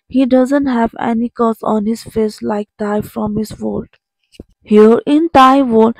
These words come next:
he seemed like very close to Kram, which Kram had no idea. Meanwhile, Thai in confusion that how can that person came back to life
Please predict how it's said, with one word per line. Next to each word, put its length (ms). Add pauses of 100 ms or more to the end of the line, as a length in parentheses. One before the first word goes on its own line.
(260)
he 180
seemed 400
like 160
very 320
close 400
to 140
Kram, 340 (480)
which 380
Kram 340
had 260
no 240
idea. 580 (840)
Meanwhile, 420
Thai 320
in 160
confusion 680
that 260 (120)
how 180
can 240
that 220 (100)
person 500
came 280
back 300
to 100
life 440